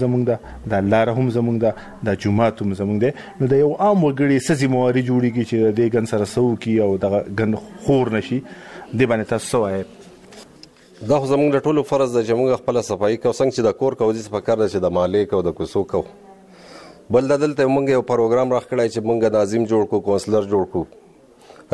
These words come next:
Speaker 2: د کونسلر خو یوازې دا کار نه دی چې دی چېرته کال کې یو کوڅه جوړه کړي یا کو-، جوړه نه کړي.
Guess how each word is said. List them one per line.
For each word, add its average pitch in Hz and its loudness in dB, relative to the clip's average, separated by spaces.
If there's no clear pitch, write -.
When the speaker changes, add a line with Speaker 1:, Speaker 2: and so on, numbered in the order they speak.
Speaker 2:
د 120 2
کونسلر 131 0
خو 139 4
یوازې 139 0
دا 139 2
کار 147 2
نه 170 2
دی 143 4
چې 120 -2
دی 127 2
چېرته 120 0
کال 139 2
کې 123 2
یو 110 4
کوڅه 110 -2
جوړه 123 4
کړي 117 -2
یا 107 2
کو-، 107 -8
جوړه 110 4
نه 104 2
کړي. 87 -8